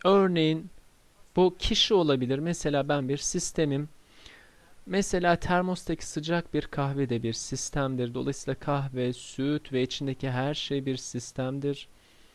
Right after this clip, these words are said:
İçinde buz olan bir bardak su. Mesela bu odada bulunan belli bir hacimdeki hava benim sistemim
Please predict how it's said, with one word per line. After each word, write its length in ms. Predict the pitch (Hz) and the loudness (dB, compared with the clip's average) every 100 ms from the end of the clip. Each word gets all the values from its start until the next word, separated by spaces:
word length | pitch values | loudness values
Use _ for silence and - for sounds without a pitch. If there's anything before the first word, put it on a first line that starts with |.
| - - _ _ - _ - _ _ _ | -20 -20 _ _ -20 _ -20 _ _ _
İçinde 500 | 175 - 196 185 185 185 - | -6 -2 -2 0 -2 -4 -6
buz 200 | 220 170 | -4 0
olan 360 | 151 147 156 | 0 0 0
bir 160 | 151 131 | -2 0
bardak 400 | 117 117 139 - | 0 0 -2 -4
su. 340 | - - 127 117 | -10 -2 -2 -2
Mesela 600 | 156 - 147 135 131 131 | -6 -2 -2 0 -2 0
bu 160 | 175 | 0
odada 440 | 170 147 135 139 131 | 2 2 2 0 0
bulunan 600 | 160 175 165 160 156 147 | 0 0 0 0 0 0
belli 300 | 180 208 196 | 0 0 0
bir 120 | 180 | 2
hacimdeki 920 | 170 160 151 156 151 147 - 151 170 - - - - - - | 2 0 -2 -2 -2 -4 -4 -4 -4 -8 -20 -20 -20 -20 -6
hava 400 | - 175 156 156 | 2 4 6 4
benim 360 | 165 160 156 156 | 4 4 2 0
sistemim 800 | - 185 - - 143 143 160 | -2 -2 -2 -2 0 0 -4